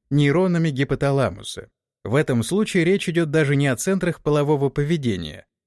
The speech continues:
а о центрах гипоталамуса, которые задействованы в эндокринной регуляции. Точно так же регулируется работа надпочечников, щитовидной железы и целого ряда других желез внутренней секреции.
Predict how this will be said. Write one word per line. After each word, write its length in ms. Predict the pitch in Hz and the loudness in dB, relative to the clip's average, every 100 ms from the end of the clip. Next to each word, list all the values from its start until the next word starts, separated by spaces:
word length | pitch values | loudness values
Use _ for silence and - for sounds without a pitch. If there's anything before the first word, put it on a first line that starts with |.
| - | -6
а 120 | 95 | -6
о 40 | |
центрах 460 | 98 160 165 156 127 | -2 0 0 0 -2
гипоталамуса, 1000 | 120 - 139 160 175 151 98 87 - 92 | -2 -2 0 0 2 2 -2 -6 -10 -10
которые 380 | - 123 156 117 | -4 0 2 2
задействованы 760 | 113 156 190 - 151 147 151 | 0 0 -2 0 0 2 0
в 80 | 127 | 2
эндокринной 600 | 139 120 107 120 135 127 | 0 0 -2 -2 0 2
регуляции. 760 | 123 127 135 90 - - 67 - _ _ _ _ _ - | 0 0 0 0 -4 -12 -18 -20 _ _ _ _ _ -2
Точно 360 | 147 - 127 | -2 0 -2
так 300 | 113 190 185 | 0 0 2
же 100 | 127 | 2
регулируется 680 | 131 131 160 226 208 185 - | 0 0 0 2 0 0 0
работа 380 | 156 135 160 156 | 0 0 -2 0
надпочечников, 1000 | 151 160 - 156 165 160 - 151 151 139 | 0 -2 -4 -2 0 -2 -2 -2 -2 -4
щитовидной 540 | 123 107 110 131 120 | -4 -2 -2 0 0
железы 460 | 98 95 101 139 175 _ _ | 0 -2 -2 -2 -4 _ _
и 60 | 135 | -6
целого 420 | - 226 202 170 | 0 0 2 2
ряда 260 | 151 160 139 | 2 0 0
других 500 | 139 151 131 107 101 | 0 0 0 -2 -4
желез 480 | 92 107 165 175 | -4 -2 0 -2
внутренней 540 | 107 101 117 113 113 113 | -4 -2 0 0 0 -2
секреции. 760 | - 131 113 87 - 80 - | -4 -4 -4 -4 -10 -14 -16